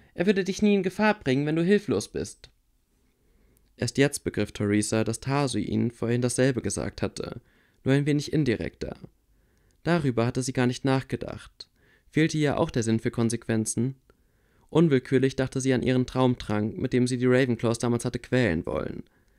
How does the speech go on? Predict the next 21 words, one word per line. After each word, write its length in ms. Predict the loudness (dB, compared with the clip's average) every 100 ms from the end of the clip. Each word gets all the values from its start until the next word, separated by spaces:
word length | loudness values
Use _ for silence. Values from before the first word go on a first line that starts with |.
| _ _ _ -8
Sie 120 | -2
verdrängte 480 | 0 2 2 2 2
die 140 | 4
Erinnerung, 720 | 4 4 2 0 0 -2 -4 -12 -4
Phileas 500 | 0 2 0 -2 -8
hatte 220 | -6 -2
recht. 500 | 0 0 -4 -16 -20 _ _ _ _ _ _ _ _ _
Tarsuin 420 | 0 2 4 2
würde 140 | 2 0
sie 100 | 0
niemals 420 | 2 2 2 0
mit 140 | -6
in 260 | -4 -6 -6 -4
den 160 | -2
verbotenen 540 | 0 2 2 2 2 4
Wald 280 | 2 2
nehmen, 300 | 0 2 2
wenn 120 | 0 -2
sie 100 | -2
blind 340 | 2 2 2
war. 280 | -6 -6